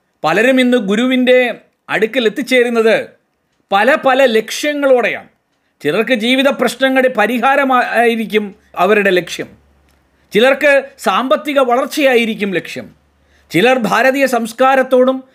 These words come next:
സനാതനധർമ്മത്തോടുമുള്ള അപരിമേയമായ സ്നേഹം കൊണ്ടോ കൗതുകം കൊണ്ടോ വരുന്നവരായിരിക്കും. മറ്റു ചിലരാകട്ടെ മന്ത്രസാധനയിലൂടെ എന്തെങ്കിലുമൊക്കെ അതീന്ദ്രിയ ശക്തി കൈവരിക്കണമെന്ന ലക്ഷ്യത്തോടെ വരുന്നവരായിരിക്കും.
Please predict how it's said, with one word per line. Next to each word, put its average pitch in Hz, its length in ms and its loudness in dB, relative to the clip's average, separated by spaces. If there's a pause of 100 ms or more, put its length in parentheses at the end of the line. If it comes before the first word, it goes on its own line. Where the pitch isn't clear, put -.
(140)
സനാതനധർമ്മത്തോടുമുള്ള 254 1400 0 (440)
അപരിമേയമായ 254 880 0
സ്നേഹം 240 500 0
കൊണ്ടോ 240 300 2 (420)
കൗതുകം 240 600 2
കൊണ്ടോ 254 320 4
വരുന്നവരായിരിക്കും. 196 880 -2 (680)
മറ്റു 139 240 -2
ചിലരാകട്ടെ 226 720 2 (400)
മന്ത്രസാധനയിലൂടെ 247 1200 0 (500)
എന്തെങ്കിലുമൊക്കെ 240 840 0 (340)
അതീന്ദ്രിയ 254 600 -2
ശക്തി 247 360 -4
കൈവരിക്കണമെന്ന 254 840 0
ലക്ഷ്യത്തോടെ 226 560 0
വരുന്നവരായിരിക്കും. 180 800 -2